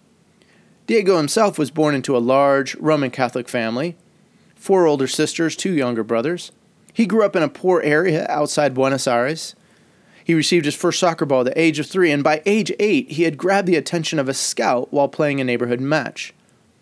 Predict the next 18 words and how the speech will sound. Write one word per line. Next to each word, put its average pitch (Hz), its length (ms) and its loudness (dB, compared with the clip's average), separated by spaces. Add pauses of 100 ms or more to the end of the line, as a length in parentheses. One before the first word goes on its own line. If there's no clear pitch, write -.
(540)
Diego, 226 500 4
as 175 220 4
a 165 40 2
person, 139 520 -2
as 123 180 -6
a 120 80 -6
player, 180 320 2
was 147 160 0
actually 190 260 0
short 214 340 0
in 117 120 -8
stature, 123 640 -4 (720)
but 185 280 2
it 190 200 -2
was 185 500 0
said 247 380 0
that 147 200 0
his, 156 520 -2